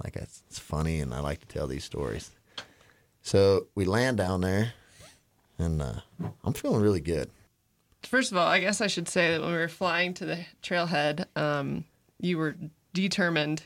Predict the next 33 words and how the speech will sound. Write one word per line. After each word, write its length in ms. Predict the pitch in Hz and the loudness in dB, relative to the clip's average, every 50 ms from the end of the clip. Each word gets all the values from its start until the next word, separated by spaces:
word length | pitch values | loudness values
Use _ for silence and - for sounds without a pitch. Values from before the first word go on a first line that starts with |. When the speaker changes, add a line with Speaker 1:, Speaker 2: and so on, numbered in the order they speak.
| - - | -6 -2
Speaker 2:
you 80 | 165 | -2
were 80 | 165 156 | 0 0
not 180 | 151 151 - - | 0 0 0 -2
taking 320 | - 160 165 - 151 151 | -2 -4 -2 -2 -2 0
a 40 | 151 | 0
life 200 | - - - - | 2 0 0 0
flight. 260 | - - - - - - - - _ _ _ _ - | -2 -4 -4 -4 -6 -8 -14 -20 _ _ _ _ 4
Speaker 1:
Yeah, 220 | 110 101 82 - - - - _ _ _ _ _ | 4 4 4 2 -2 -4 -10 _ _ _ _ _
yeah. 120 | - - - | -2 0 2
Speaker 2:
So 140 | - - 226 | 4 6 6
<laughs> 40 | 202 | 8
I 100 | 240 311 | 8 8
wanna, 520 | 381 370 330 302 285 240 269 254 226 233 - 302 370 381 370 - 196 190 | 6 6 6 8 8 6 4 2 0 -2 -2 -2 -2 -2 0 0 2 4
we 120 | 208 247 262 | 6 6 8
were 120 | 254 233 | 8 8
arguing 440 | 196 202 220 220 202 208 202 202 185 | 8 8 8 6 4 2 2 2 2
with 120 | 196 - | 0 2
you 160 | 175 185 185 175 | 2 2 4 6
about 240 | 170 175 165 147 117 | 6 6 6 6 6
that 140 | 165 170 | 6 6
a 40 | 165 | 6
little 200 | 160 165 160 156 156 | 4 2 2 2 2
bit 220 | 151 - - - - _ _ _ - | 2 2 0 -2 -8 _ _ _ 0
'cause 80 | 127 | 2
Speaker 1:
Yeah. 180 | 156 180 165 160 | 2 2 2 2
Speaker 2:
we 80 | 165 160 | 2 0
were 100 | 160 165 | 0 -2
saying, 520 | - - 170 160 160 160 160 156 160 156 - - - - - - _ - | 0 0 0 2 2 2 0 -2 -4 -6 -10 -16 -20 -20 -20 -20 _ -4
you 100 | 180 175 | 0 0
know, 160 | 165 151 147 | 2 2 0
"Yes, 360 | - - - 180 170 170 - | 2 2 2 2 2 2 0
you're 100 | - 170 | -2 -2
stable 640 | 170 - - 185 175 170 160 156 147 151 175 208 208 | -4 -2 0 0 0 2 2 0 0 0 0 -2 -4